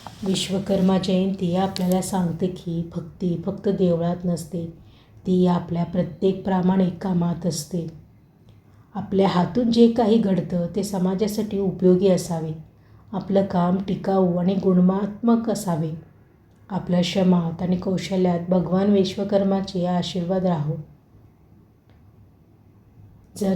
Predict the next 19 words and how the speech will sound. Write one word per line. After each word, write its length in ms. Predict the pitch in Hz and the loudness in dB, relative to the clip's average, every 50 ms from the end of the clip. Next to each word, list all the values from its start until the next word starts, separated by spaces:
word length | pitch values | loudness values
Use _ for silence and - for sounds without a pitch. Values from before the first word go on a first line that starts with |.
| 185 - | 0 0
तुम्हाला 400 | 220 202 208 214 202 202 202 202 202 | 2 4 4 4 4 4 2 0 -2
ही 160 | - - 214 | -2 -2 0
माहिती 440 | 214 208 202 196 180 - - 220 233 | 2 2 4 2 2 0 2 4 4
आवडली 540 | 226 214 202 208 208 202 208 214 233 233 233 | 4 6 4 2 0 2 2 6 6 6 6
असेल 560 | 233 233 - 220 190 185 180 170 - - - | 4 2 0 -2 0 0 -2 -4 -6 -8 -6
तर 120 | 190 190 180 | -4 -2 0
लाईक 380 | 190 185 185 196 196 - - | 0 0 0 -2 -4 -4 -2
करा, 260 | 214 196 196 196 190 185 | -2 0 0 0 0 -2
शेअर 320 | 190 - 208 190 196 196 196 | -2 -2 0 0 0 0 -2
करा 240 | - 208 196 185 | -2 -4 -4 -2
आणि 240 | 185 - 202 185 214 | -2 -2 0 0 0
भक्ती 440 | 208 190 196 190 - - - 226 233 | 2 0 -2 -4 -6 -8 0 0 2
आणि 120 | 214 208 | 2 2
भोजन 420 | 214 208 226 220 208 190 233 226 214 | 2 4 4 4 4 2 2 0 2
चॅनलला 520 | - 247 233 226 233 226 220 196 185 185 | 2 0 2 2 2 2 2 0 0 -2
सबस्क्राईब 540 | 175 - 202 190 196 - - - 196 190 185 | -2 0 0 0 0 -2 -6 -2 -2 -2 -2
करायला 420 | - - 202 196 196 196 185 180 | -4 -4 -2 0 2 2 2 0
विसरू 400 | 175 170 180 180 - - 190 190 | 0 0 -2 -2 0 0 0 2
नका. 300 | 185 185 180 175 - 170 | 2 2 0 0 -2 -6